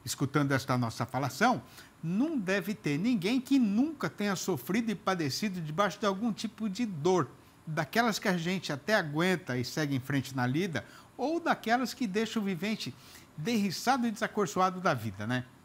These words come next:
Estando então a pessoa nesta situação, o caso é de campear recurso na medicina pra ter aliviação.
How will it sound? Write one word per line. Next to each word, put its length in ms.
Estando 360
então 260
a 60
pessoa 360
nesta 280
situação, 720
o 100
caso 360
é 40
de 140
campear 420
recurso 500
na 120
medicina 520
pra 160
ter 380
aliviação. 640